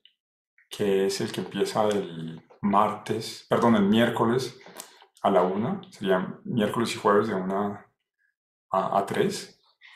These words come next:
No se les olvide que ese en particular tiene un cupo limitado de veinte participantes para que se anoten, ¿no? Ahí hay una liga de Jot Forms, eh, donde pueden inscribirse al taller.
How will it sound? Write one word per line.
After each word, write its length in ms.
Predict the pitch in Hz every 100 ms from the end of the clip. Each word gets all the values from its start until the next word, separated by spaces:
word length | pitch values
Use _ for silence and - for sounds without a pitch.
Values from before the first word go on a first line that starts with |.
| -
No 160 | 110 107
se 140 | 123
les 120 | 123
olvide 380 | 117 101 104 110
que 320 | 110 110 123
ese 240 | 127 - 107
en 140 | 98
particular 760 | - - - 104 101 156 - -
tiene 280 | - 104 101
un 100 | 101
cupo 240 | 117 117
limitado 460 | 107 98 101 98 107
de 100 | 95
veinte 880 | 98 110 110 95 92 90 - - _ - - _ _
participantes 1040 | - 101 104 - - 101 139 180 - - _ _ _ _ _ _
para 400 | - 98 92 92
que 840 | - 98 87 87 85 85 92 - -
se 160 | -
anoten, 500 | 104 113 135 104 113 -
¿no? 220 | 110 113
Ahí 140 | 107
hay 60 | 107
una 180 | 113 123
liga 580 | 123 123 120 117 117 -
de 200 | 110 92
Jot 220 | 107 104
Forms, 640 | - - 120 123 127 - - - _ _ _
eh, 240 | 104 98 95
donde 460 | 95 92 90 - - _ 101
pueden 200 | 101 104
inscribirse 520 | 101 104 95 92 107
al 80 | 98
taller. 640 | 101 95 98 - -